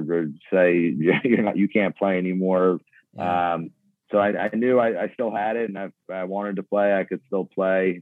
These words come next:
Speaker 1: uh, and I was happy with what I had accomplished in my career, uh, from, from a little guy through college and my professional career. And, um,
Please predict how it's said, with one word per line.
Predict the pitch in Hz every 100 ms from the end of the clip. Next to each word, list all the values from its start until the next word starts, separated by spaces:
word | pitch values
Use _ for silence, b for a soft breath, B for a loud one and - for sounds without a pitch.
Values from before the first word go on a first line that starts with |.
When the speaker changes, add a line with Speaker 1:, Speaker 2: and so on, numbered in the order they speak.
| -
Speaker 1:
uh, | 87
and | 87 90 92
I |
was | 90 92
happy | 92 90 95
with | 92 90 _ _ b b b -
what | 113 117
I | 113
had | 110 98
accomplished | - 104 98 104 -
in | 98
my | 95 90
career, | 95 92 95 95 90 -
uh, | 87 87 85 82 -
from, | 92 85 -
from | 92
a | 87
little | 98 101 98
guy | 95 92 92 87
through | 82 80
college | 104 95 92 95 92 90 82 -
and | 80 76 73 69 _ _ -
my | - -
professional | 78 - 101 98 95 92
career. | - 92 95 90 87 87 _ b b _
And, | - 85 87 85 85 82 82 78 82 -
um, | 80 80 80 80 76